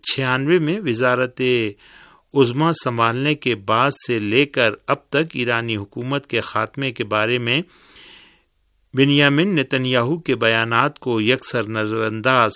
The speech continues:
کر رہے ہیں۔" سابق سعودی انٹیلیجنس چیف نے مزید کہا کہ ایرانی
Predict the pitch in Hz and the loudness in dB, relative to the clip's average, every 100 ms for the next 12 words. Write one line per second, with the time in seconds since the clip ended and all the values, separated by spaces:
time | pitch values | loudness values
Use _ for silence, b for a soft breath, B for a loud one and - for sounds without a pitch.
0 | - 147 117 110 110 101 117 110 - B | -2 -2 -2 -2 -2 -2 -4 -6 -10 B
1 | B B B B - 123 110 117 113 - | B B B B -2 0 2 0 -2 -2
2 | 113 113 113 113 120 - 120 110 113 107 | -2 -2 -4 -4 -6 -8 -8 -4 -4 -4
3 | 107 113 113 - - - 127 151 - 123 | -4 -4 -4 -8 -10 -4 -2 -4 -6 -6
4 | 113 110 104 101 90 123 170 165 104 101 | -4 -2 -2 -4 -2 0 -2 -2 -2 0
5 | 127 - B B B - 143 139 - 139 | -2 -4 B B B 0 4 4 4 2
6 | 139 143 160 180 185 | 4 4 0 -2 -4